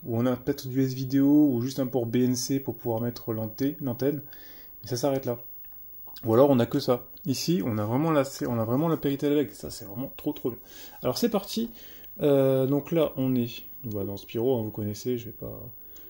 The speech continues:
je vais pas vous faire l'affront d'expliquer ce que c'est Spyro. Euh, je vais essayer de mettre comme ça, voilà. Alors peut-être pas sur un fond blanc, parce que ça va être un peu compliqué. Parce que oui, comme c'est un canon électron, vous vous doutez bien que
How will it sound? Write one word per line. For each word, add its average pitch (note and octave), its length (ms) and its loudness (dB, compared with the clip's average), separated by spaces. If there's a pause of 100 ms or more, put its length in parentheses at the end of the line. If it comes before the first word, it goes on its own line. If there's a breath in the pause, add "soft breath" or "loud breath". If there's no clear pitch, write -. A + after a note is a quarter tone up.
(120)
je - 60 -20
vais - 40 -14
pas B2+ 80 2
vous - 20 0
faire A#2 180 0
l'affront B2+ 360 2
d'expliquer B2+ 380 -2
ce - 60 -6
que B2+ 100 -8
c'est A#2 160 -10
Spyro. C3+ 480 -2 (420 loud breath)
Euh, B2+ 560 2
je B2 60 0
vais C#3+ 40 -2
essayer D3+ 140 -4
de G#3 80 6
mettre F3 120 0
comme B2+ 180 0
ça, C#3 280 -2
voilà. A#2 240 -2
Alors C3+ 160 -4
peut-être - 140 -8
pas G3+ 80 0
sur C#3 160 -2
un B2 60 0
fond B2+ 200 -4
blanc, B2+ 360 0
parce - 180 -12
que A#2+ 80 -8
ça - 140 -10
va G#2+ 60 -8
être - 140 -12
un C3 40 -14
peu D3 120 -10
compliqué. C3+ 520 -8 (1300 loud breath)
Parce A#2 140 -4
que - 120 0
oui, A2+ 220 4
comme A2+ 180 -4
c'est - 120 -4
un A2+ 100 0
canon A#2 320 2
électron, A2 340 0
vous B2 120 0
vous G#2 100 -6
doutez G#2 220 -4
bien A#2 200 -2
que A2+ 180 -12